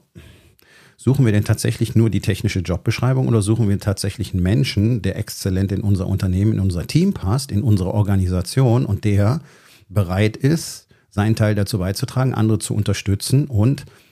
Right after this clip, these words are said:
alles zu geben für das Erreichen des gemeinsamen Ziels. Das ist es, wonach wir eigentlich suchen.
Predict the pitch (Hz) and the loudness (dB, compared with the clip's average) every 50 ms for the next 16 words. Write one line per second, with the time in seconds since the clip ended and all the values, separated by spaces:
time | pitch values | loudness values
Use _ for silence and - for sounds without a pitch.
0 | _ _ _ _ _ 101 98 107 120 131 - - - - - 127 104 - 98 95 | _ _ _ _ _ 0 2 2 2 2 0 -2 -4 -4 -4 -4 -2 -2 0 0
1 | 95 92 107 131 160 180 - - _ _ _ - - 113 123 113 104 90 92 98 | 2 2 4 2 2 2 -2 -8 _ _ _ -2 0 2 2 2 0 -2 -2 -2
2 | 98 95 - 113 110 - - 113 110 110 113 110 117 120 127 120 - - 101 87 | -2 0 0 0 0 2 0 2 2 2 2 2 2 2 0 0 -2 -4 -4 -4
3 | 80 - - - 104 104 95 101 85 92 82 92 90 85 82 76 - 92 - 87 | -4 -4 -2 -2 0 0 0 0 -2 -2 -4 -4 -4 -4 -4 -4 -4 -6 -6 -6
4 | 85 - 85 73 - - 85 78 - - - | -8 -8 -10 -10 -8 -8 -10 -10 -10 -14 -18